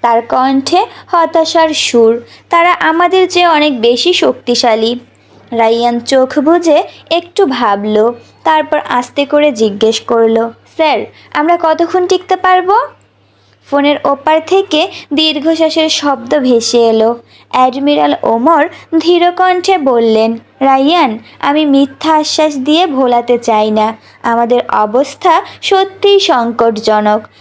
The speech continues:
আন্তর্জাতিক সাহায্যের জন্য আবেদন করা হয়েছে, কিন্তু সেটা আসতে সময় লাগবে। তোমরা যতক্ষণ পারো লড়ো।"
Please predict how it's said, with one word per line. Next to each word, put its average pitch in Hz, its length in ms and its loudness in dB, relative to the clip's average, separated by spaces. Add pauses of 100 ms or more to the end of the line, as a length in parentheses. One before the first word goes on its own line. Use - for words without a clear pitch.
(160)
আন্তর্জাতিক 370 840 0
সাহায্যের 302 640 0
জন্য 311 440 0
আবেদন 254 480 0
করা 247 340 0
হয়েছে, 226 640 0 (420)
কিন্তু 269 300 -2
সেটা 302 380 0
আসতে 359 420 -2 (200)
সময় 330 480 0
লাগবে। 214 540 0 (360)
তোমরা 339 280 0
যতক্ষণ 277 720 -2
পারো 262 360 0
লড়ো।" 214 500 2